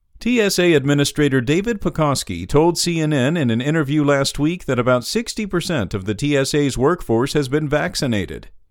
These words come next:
But yesterday, a T S A spokesman said that the agency doesn't have information on the vaccination status of all of its employees, and the figure given is likely not an accurate reflection of the actual vaccination rate.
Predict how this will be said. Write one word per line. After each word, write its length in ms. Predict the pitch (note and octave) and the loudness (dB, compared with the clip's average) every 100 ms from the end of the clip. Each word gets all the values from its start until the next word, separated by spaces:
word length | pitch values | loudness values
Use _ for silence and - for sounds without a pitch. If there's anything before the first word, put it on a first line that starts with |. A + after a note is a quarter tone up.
| - | -4
But 200 | A#2+ C#3 | -4 0
yesterday, 640 | D#3 F3 - C3+ C#3+ E3+ | 0 0 0 2 2 2
a 80 | A#2+ | 0
T 200 | D#3 D3+ | 0 0
S 160 | C#3+ | 2
A 140 | D3+ C#3+ | 0 0
spokesman 540 | - E3 F3 D#3+ D#3+ | 0 0 0 -4 -4
said 260 | - E3 E3 | -2 -2 -2
that 140 | C#3+ | -6
the 100 | C#3 | -4
agency 460 | E3 G3+ G3 - E3+ | -4 -4 -4 -4 -4
doesn't 420 | C#3+ F#3 B3 B3 | -2 -2 -2 -4
have 240 | F3+ F3 | -2 -4
information 640 | D#3+ E3 E3 D3+ D#3+ - G#2+ | -4 -4 -2 -2 -4 -2 0
on 120 | A2 | 2
the 100 | C3 | 0
vaccination 720 | G#2+ G2+ - B2 C3 D3 D#3 | 0 -2 -2 -2 -2 -2 -4
status 500 | - F3 F3 C#3+ - | -2 0 0 -2 -2
of 160 | C3 G#2 | -2 -2
all 300 | A2 A2+ C#3 | 0 2 2
of 100 | D3 | -2
its 140 | D3+ | -2
employees, 720 | D#3+ C#3+ F3 E3+ F#2 C#2+ - - _ - | -2 0 0 0 -2 -6 -12 -14 _ -4
and 160 | A#2 | -2
the 80 | A#2+ | -2
figure 340 | - F3 E3+ D#3 | 0 -2 0 -2
given 340 | E3+ F#3 F#3+ | 0 -2 -2
is 160 | C#3 C3 | -2 -2
likely 440 | E3 A3 G#3+ E3 | -4 -2 -4 -2
not 280 | D#3 F#3+ - | -2 -2 -2
an 100 | C#3 | -4
accurate 480 | C3+ D3+ - F#3 F#3 | -4 -6 -4 -4 -2
reflection 640 | F3+ - F#3+ - G#2 G#2+ | -4 0 -2 0 -4 -2
of 120 | A#2+ | -2
the 160 | A#2+ C3+ | -4 -2
actual 540 | F3 F#3+ - G#2+ A2 | -2 -2 -4 0 0
vaccination 800 | B2+ G2+ F2+ - A#2 G2 - D3 | 2 0 -2 -2 -2 -2 -2 -2
rate. 380 | C#3 G#2+ D#2 - | 0 0 -2 -14